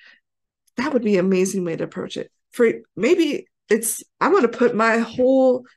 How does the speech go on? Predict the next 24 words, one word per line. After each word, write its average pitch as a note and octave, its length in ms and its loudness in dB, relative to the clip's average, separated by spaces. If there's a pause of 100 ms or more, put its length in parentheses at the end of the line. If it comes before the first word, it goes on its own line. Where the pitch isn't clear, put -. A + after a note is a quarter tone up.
(120)
donation A#3+ 720 0 (420)
in C4 200 2
the B3 80 0
chili B3+ 400 -2
that A#3 200 0
I A3 140 -2
like, A#3+ 360 -4
and A3+ 120 -4
the A3+ 60 -2
rest B3 360 -6
of D4+ 80 -8
them, D#4 240 -6
they B3+ 100 -4
gotta A#3+ 240 -6
fend B3 200 -6
for C4+ 80 -6
themselves G#3+ 640 -6
'cause F#3+ 200 -8
I G#3 100 -2
want G#3+ 280 -4
this A3 240 -8
one F#3 160 -8
to D#3 60 -10
win." A#3+ 300 -10